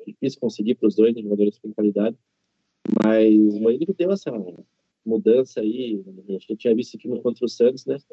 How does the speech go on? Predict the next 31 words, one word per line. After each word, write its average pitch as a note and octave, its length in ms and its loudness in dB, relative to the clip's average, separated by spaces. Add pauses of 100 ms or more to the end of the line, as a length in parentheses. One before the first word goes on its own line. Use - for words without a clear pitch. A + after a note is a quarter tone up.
(420)
No A2 140 0
dia G#2+ 200 2
a - 20 4
gente C#3 160 -4
precisava C#3+ 220 0
segurar D#3 300 0
o D#3 40 -2
resultado, D#3+ 440 -4
mas G2+ 160 -6
hoje G#2+ 160 -2
não A#2 80 -4
era B2 100 -4
o C#3 40 -6
caso. C#3+ 300 -4
A - 40 -20
gente - 160 -20
tava G2+ 160 -6
em G#2 60 -4
casa A2 260 -2
jogando A2 240 2
contra A2 260 -10
um G#2+ 120 -2 (160)
time A2 220 -4
bom, G#2 320 2 (520)
mas - 260 -4
a - 40 -10
gente G2 200 -6
tinha - 180 0
que A2+ 180 -10
propor B2+ 400 2
jogo A#2+ 260 0